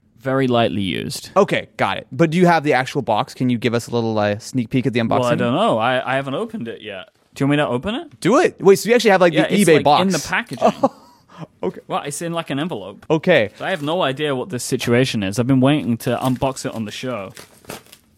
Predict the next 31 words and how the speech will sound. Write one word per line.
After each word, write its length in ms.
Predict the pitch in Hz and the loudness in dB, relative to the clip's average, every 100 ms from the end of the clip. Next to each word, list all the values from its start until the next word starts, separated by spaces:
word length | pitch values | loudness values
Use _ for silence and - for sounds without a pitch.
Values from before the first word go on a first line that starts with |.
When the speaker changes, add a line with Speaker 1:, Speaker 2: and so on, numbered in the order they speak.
| _ _ - - | _ _ -16 -8
Speaker 2:
I'm 100 | 131 | -2
very 120 | 147 | 0
Speaker 1:
Weirdly, 20 | 135 | 0
Speaker 2:
excited. 280 | 156 143 101 | 0 -2 -4
Speaker 1:
it's, 340 | - - - 120 | -10 -18 -18 -12
weirdly, 340 | 156 175 143 | -10 -8 -6
they 180 | 139 131 | -6 -6
included 520 | 123 - 131 127 120 | -6 -6 -6 -6 -8
a, 180 | 107 101 _ _ _ _ _ _ _ _ _ _ | -10 -12 _ _ _ _ _ _ _ _ _ _
a 60 | - | -16
case, 680 | - - 120 220 - - - _ _ _ | -16 -8 -4 -4 -4 -12 -16 _ _ _
which 220 | - 113 113 | -12 -10 -10
is 100 | - | -2
<laughs> 540 | 175 - - - - | -2 -2 -6 -6 -2
strange. 560 | 139 120 156 214 - - - - - _ | 0 0 0 -4 -10 -16 -20 -20 -20 _
'Cause 160 | 247 165 | -10 2
that 180 | 392 180 | 4 4
was 140 | 147 | 0
nice 260 | 143 135 - | -6 -6 -8
of 140 | 139 | -8
them, 240 | 147 202 - - | -6 -6 -8 -14
I 60 | |
suppose. 640 | 135 143 156 151 226 - - _ _ _ _ _ 139 | -16 -14 -10 -8 -10 -16 -20 _ _ _ _ _ 0
Speaker 2:
I 100 | 143 | 2
love 200 | 156 180 | 2 4
the 60 | |
Speaker 1:
Some 100 | 135 | 2
Speaker 2:
audio 240 | 127 131 117 | 4 2 0
Speaker 1:
paperwork 260 | 104 101 143 | 0 -2 -4
Speaker 2:
unboxing. 160 | - | -8
Speaker 1:
here. 180 | 156 | -10